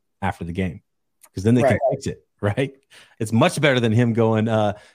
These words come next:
Speaker 1: calling up his buddy who's a D B for the Cardinals or the Seahawks or, you know, the Cowboys, the Giants, and, "Hey, uh, I got this tell for you over here." You know, that would be much worse for the forty-niners if there actually is a tell and something that he's keying on,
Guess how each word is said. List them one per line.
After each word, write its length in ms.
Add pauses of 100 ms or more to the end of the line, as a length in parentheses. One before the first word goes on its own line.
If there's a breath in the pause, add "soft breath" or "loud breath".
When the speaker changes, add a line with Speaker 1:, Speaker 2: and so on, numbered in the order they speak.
Speaker 1:
calling 260
up 120
his 120
buddy 300
who's 180
a 60
D 180
B 240
for 520 (380 soft breath)
the 60
Cardinals 500
or 80
the 60
Seahawks 800
or, 480
you 160
know, 200
the 100
Cowboys, 420
the 80
Giants, 380
and, 160
"Hey, 340
uh, 280 (380)
I 80
got 160
this 140
tell 220
for 180
you 140
over 160
here." 140
You 100
know, 160
that 140
would 140
be 280
much 280
worse 220
for 80
the 80
forty-niners 540
if 120
there 140
actually 400
is 160
a 60
tell 400 (240 soft breath)
and 80
something 300
that 140
he's 200
keying 320
on, 240